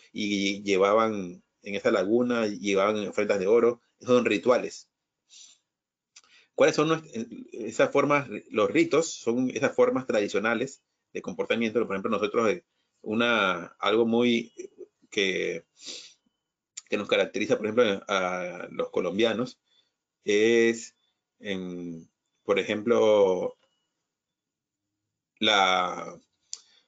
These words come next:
un, un ritual colombiano es el, por ejemplo, ahorita acaba de pasar el siete de diciembre.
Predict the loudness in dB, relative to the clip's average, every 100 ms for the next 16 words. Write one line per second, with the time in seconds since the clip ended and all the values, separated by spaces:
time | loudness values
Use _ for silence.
0 | _ _ _ _ _ _ _ _ _ _
1 | _ _ _ -4 -4 -2 0 0 2 2
2 | 4 2 2 2 2 2 -4 0 2 2
3 | 2 0 0 -2 -6 -10 -6 -6 -2 2
4 | 4 6 6 4 2 2 2 0 0 2
5 | 0 -2 -2 -2 -2 -10